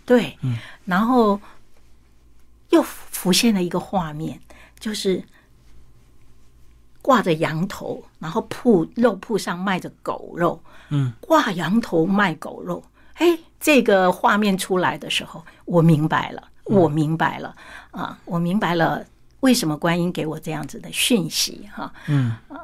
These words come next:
Speaker 1: 所以，嗯，在上课的时候啊，我是课前我都会请学生谈一谈，你为什么来到这个工作坊？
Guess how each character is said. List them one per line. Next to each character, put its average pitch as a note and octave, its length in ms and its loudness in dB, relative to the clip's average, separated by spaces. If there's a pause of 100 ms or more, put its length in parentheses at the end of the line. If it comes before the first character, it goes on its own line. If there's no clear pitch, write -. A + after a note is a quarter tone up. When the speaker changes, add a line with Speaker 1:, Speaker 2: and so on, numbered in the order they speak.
(120)
Speaker 1:
所 - 220 -8
以， F3 360 0 (320)
嗯， A#3 280 -8 (340)
在 D#3+ 340 -2 (420)
上 E3 320 -2
课 F3+ 180 -2
的 D3+ 100 -10
时 - 200 -4
候 F#3 240 -14
啊， F3 180 -18 (320)
我 - 300 -12
是 - 180 0
课 - 260 2
前 - 260 -2
我 D3+ 120 -6
都 E3+ 120 -8
会 F3 160 -2
请 D#3 220 -4
学 D#3+ 160 -2
生 F3 240 -4
谈 D#3 180 -10
一 F#3+ 60 -6
谈， F3 160 -10 (220)
你 G#3 100 2
为 C4+ 160 4
什 A#3 160 0
么 F3+ 80 2
来 E3 160 4
到 G3+ 160 4
这 F#3 140 -2
个 F3 120 -4
工 F3+ 220 -4
作 F3+ 140 0
坊？ D#3+ 200 -4